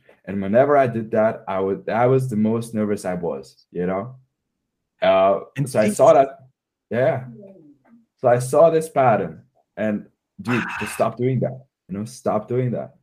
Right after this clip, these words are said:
Speaker 1: That's not how things work.
Speaker 2: This is,
Speaker 1: And
Speaker 2: this is crazy, you know? Um, I mean,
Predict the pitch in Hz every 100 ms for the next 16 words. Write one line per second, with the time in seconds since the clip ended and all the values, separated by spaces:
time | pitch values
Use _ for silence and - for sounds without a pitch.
0 | - 120 123 123 127 131 135 123 101 85
1 | - _ _ _ _ _ _ _ _ _
2 | _ _ _ _ _ _ _ _ _ 147
3 | 139 139 180 180 - 214 226 220 - -
4 | 156 202 269 262 107 - 127 156 190 -
5 | - _ - 147 139 135 135 160 202 151
6 | -